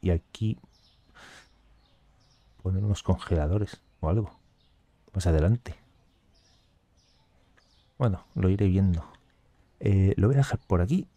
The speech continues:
A ver si el siguiente día tengo más suerte. No,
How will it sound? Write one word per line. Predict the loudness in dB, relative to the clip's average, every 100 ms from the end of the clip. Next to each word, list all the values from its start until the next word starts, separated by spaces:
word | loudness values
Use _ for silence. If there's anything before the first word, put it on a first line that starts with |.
| _ _ _ _ _ _ _ _ _ _ 0
A | 2
ver | 2
si | 0 0 2 4
el | 2
siguiente | 0 0 2 2
día | 2
tengo | 2 2
más | 0
suerte. | -4 -2 0 2 2
No, | 2